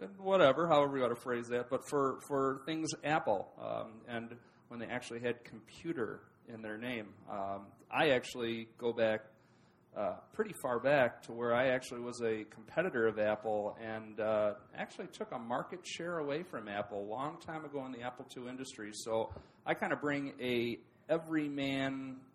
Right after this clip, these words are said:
every user, every woman user kind of perspective to our messaging and our products, because, you know, that's what I think a lot of us all came to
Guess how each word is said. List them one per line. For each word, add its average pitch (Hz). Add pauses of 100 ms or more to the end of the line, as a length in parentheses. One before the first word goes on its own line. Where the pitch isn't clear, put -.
(180)
every 139
user, 127
every 123
woman 127
user 117
kind 127
of 120
perspective 123 (200)
to 117 (360)
our 127
messaging 123
and 117
our 107
products, 127 (100)
because, 117
you 123
know, 131
that's 135 (380)
what 123
I 120
think 131
a 107
lot 123
of 117
us 113
all 117
came 123 (100)
to 113